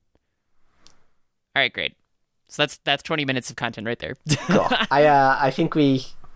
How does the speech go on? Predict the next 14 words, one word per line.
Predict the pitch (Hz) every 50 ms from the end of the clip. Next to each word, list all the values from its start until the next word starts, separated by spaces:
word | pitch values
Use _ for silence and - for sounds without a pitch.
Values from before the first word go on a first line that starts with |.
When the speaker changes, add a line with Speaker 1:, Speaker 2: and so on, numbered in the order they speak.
| - - -
Speaker 2:
I | 123 113
think | 117 - 156 143 -
we, | 143 131 117
uh, | 113 110 110 110 117 117 120 120
covered | - 175 156 135 139 135 131 131 143 139 - - - - -
everything | 135 127 147 151 127 - 135 123
of | 117 139
importance. | 135 131 120 101 - - - - - - - - - - - - _ _ _ _ _ - -
Speaker 1:
I | 143
think | 135 180 180 170
we | 170
did | 131 127 135 117
too, | - 135 120 117 107 90 107
somehow. | - 160 143 139 131 139 113 117 120